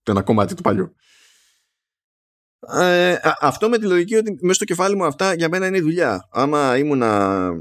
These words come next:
ε, απλά ένας χρήστης με ένα τηλέφωνο, ε, μπορεί να το σκεφτόμουν αλλιώς.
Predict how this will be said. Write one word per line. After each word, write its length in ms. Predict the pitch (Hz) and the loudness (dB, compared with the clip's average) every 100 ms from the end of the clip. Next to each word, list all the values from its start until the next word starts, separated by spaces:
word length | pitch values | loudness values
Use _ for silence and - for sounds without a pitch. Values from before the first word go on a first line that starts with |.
| 69 _ _ _ _ _ - | -12 _ _ _ _ _ -4
ε, 300 | 117 113 101 | 0 2 2
απλά 580 | 92 113 135 135 120 117 | 0 0 0 0 2 0
ένας 280 | 123 117 - | 0 -2 -2
χρήστης 280 | 123 113 113 | -6 -6 -4
με 80 | |
ένα 80 | 120 | -2
τηλέφωνο, 600 | 110 101 107 110 190 - _ _ _ _ _ _ - | 0 -2 -2 -2 -2 -6 _ _ _ _ _ _ -6
ε, 840 | 165 165 165 165 165 170 170 165 | 0 2 2 0 -2 -4 -6 -8
μπορεί 180 | 175 185 | -2 0
να 60 | 196 | 0
το 20 | |
σκεφτόμουν 340 | 175 180 202 170 | -2 -2 0 2
αλλιώς. 500 | 120 87 - - | 2 2 -4 -16